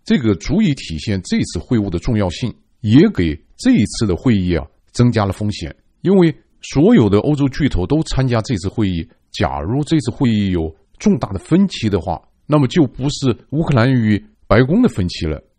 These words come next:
那就变成了美国与整个西方乌克兰的分歧了。好在呢，在这个阵容里边有两个川普很喜欢的人参加，一个是之前与网友特别介绍过的芬兰总统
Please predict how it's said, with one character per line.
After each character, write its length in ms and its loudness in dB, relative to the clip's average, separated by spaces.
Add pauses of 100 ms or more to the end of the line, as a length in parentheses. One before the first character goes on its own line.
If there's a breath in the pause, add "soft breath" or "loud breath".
那 140 2
就 100 4
变 220 4
成 180 0
了 140 2 (260)
美 260 4
国 200 4
与 160 2
整 200 0
个 120 0
西 280 -4
方 300 -2 (280)
乌 120 0
克 140 2
兰 160 2
的 80 4
分 200 -6
歧 200 -10
了。 120 -8 (200)
好 240 -2
在 180 4
呢， 220 2 (240)
在 240 6
这 120 2
个 120 4
阵 160 4
容 240 2
里 100 0
边 260 -2 (260)
有 140 6
两 300 2
个 120 -2
川 220 -2
普 120 -4
很 160 0
喜 240 -4
欢 180 -6
的 80 0
人 100 -4
参 220 -10
加， 180 -12 (260)
一 140 2
个 120 4
是 320 2
之 160 -4
前 240 0
与 80 2
网 200 0
友 120 -2
特 260 0
别 120 -2
介 200 -2
绍 140 -2
过 160 -4
的 160 -6 (180)
芬 180 0
兰 140 4
总 180 -4
统 300 -10